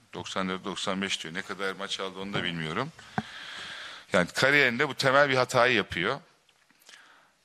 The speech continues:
Yani bu kişiler, işte Cüneyt Çakır gibi, Fırat Aydınus gibi kişiler eğitim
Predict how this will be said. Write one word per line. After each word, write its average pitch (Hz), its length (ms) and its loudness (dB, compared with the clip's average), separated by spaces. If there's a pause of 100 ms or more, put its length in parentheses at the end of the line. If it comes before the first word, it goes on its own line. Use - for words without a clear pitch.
(340)
Yani 110 240 -2
bu 143 140 2
kişiler, 135 580 4 (460)
işte 110 300 -4
Cüneyt 110 340 0
Çakır 120 340 0
gibi, 107 200 -2
Fırat 110 280 -2
Aydınus 110 360 -2
gibi 107 260 -8
kişiler 110 480 -2
eğitim 110 560 0